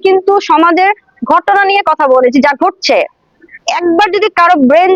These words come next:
নেগেটিভ চলে আসে, তখন আরেকজনের মন চায়, "আহারে হচ্ছে, আমি কেন যাচ্ছি না, আমি কেন পারতেছি না?" তখনই কিন্তু অ্যাক্সিডেন্ট গুলো ঘটে। এর জন্য ফ্যামিলি থেকে আসতে হবে সচেতনতা।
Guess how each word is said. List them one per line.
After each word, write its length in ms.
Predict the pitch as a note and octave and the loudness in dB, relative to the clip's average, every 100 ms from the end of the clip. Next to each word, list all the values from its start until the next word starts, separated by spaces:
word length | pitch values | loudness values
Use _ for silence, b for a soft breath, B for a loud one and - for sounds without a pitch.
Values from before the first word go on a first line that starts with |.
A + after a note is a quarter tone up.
| F#4 G4 | 0 0
নেগেটিভ 420 | D#4+ D4+ D4+ E4 - | 0 0 -2 -4 -2
চলে 220 | G4 G4+ | 0 2
আসে, 340 | G4 D#4+ - - - _ _ _ _ | 2 0 0 -2 -2 _ _ _ _
তখন 320 | F4+ G4 G4+ F#4 | -2 0 -2 -2
আরেকজনের 520 | D4+ F#4 D#4+ G4 G4+ E4+ | 0 0 0 0 0 0
মন 220 | D#4 F#4 | 0 -2
চায়, 220 | - D4+ C4 | -2 -2 -2
"আহারে 240 | D4 E4+ | 0 0
হচ্ছে, 260 | D4+ D#4 F4+ | -2 -2 -2
আমি 140 | D#4+ E4 | 0 0
কেন 140 | D#4+ | 0
যাচ্ছি 260 | C#4+ C#4 - | 0 -2 -2
না, 60 | A#3+ | -2
আমি 100 | C#4+ | 0
কেন 140 | D#4 | -2
পারতেছি 400 | D#4+ C#4+ - - A#3+ | -2 -4 -4 -4 -2
না?" 100 | - - _ - | -4 -8 _ -2
তখনই 340 | F4 G4 A4+ | -2 0 -2
কিন্তু 180 | G#4+ G#4+ | -2 -2
অ্যাক্সিডেন্ট 420 | D4+ - F#4+ F#4 E4 | -2 -4 -2 0 2
গুলো 120 | E4 | 0
ঘটে। 280 | C#4+ C#4 B3+ | 0 -2 -2
এর 180 | D4+ D4 | -2 0
জন্য 260 | G4+ G4 G#4 A4+ - _ _ - | 0 0 0 -2 -6 _ _ -2
ফ্যামিলি 300 | G4 G#4 G#4+ | 0 0 -2
থেকে 280 | G4+ G#4 G#4 | -4 -2 -2
আসতে 300 | F4+ - F#4 | -2 -2 -2
হবে 160 | F4 | 0
সচেতনতা। 540 | F4 D#4+ D#4+ D4 B3+ | 0 -2 0 0 0